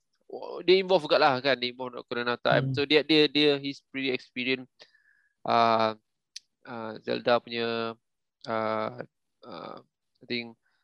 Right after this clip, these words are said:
Speaker 1: Zelda punya apa dia say, uh, uh,
Speaker 2: Franchise lah.
Speaker 1: ya, ya,
Speaker 2: <laughs> Franchise.
Speaker 1: producer lah, eh, eh, no, no, no, I mean, dia punya,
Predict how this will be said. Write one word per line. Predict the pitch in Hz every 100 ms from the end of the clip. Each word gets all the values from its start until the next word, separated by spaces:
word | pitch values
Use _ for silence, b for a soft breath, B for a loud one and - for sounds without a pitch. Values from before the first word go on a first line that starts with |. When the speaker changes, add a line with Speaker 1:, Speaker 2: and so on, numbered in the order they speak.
| B B B B B B B
Speaker 1:
Zelda | 123 120 117 123
punya | 123 120
apa | - 123
dia | 127
say, | 143 - _
uh, | 131 117 113 113 113 113 117 _ _ _ _ - _ _ _ _ _ _ _ _ _ _ _ _ _ -
uh, | 110 95 98 113 139
Speaker 2:
Franchise | 147 139 - 127 -
lah. | 135 -
Speaker 1:
ya, | 143 135 131
ya, | 135 147 -
Speaker 2:
<laughs> |
Franchise. |
Speaker 1:
producer | - 147 147 127 160 151
lah, | 139 147
eh, | 165 147
eh, | 143 151
no, | 156 131
no, | 123
no, | 110 135 131 127
I |
mean, | 131 139
dia | 127 123
punya, | 123 123